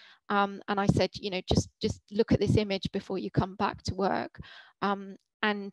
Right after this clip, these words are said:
he uses it time and time again now 'cause he, he could really understand it when he was returning to work. It really hit home with him.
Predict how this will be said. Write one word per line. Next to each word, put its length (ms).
he 180
uses 460
it 220
time 240
and 80
time 260
again 360
now 280
'cause 140
he, 360
he 140
could 220
really 220
understand 640
it 240
when 160
he 100
was 200
returning 400
to 120
work. 240
It 180
really 200
hit 240
home 260
with 160
him. 220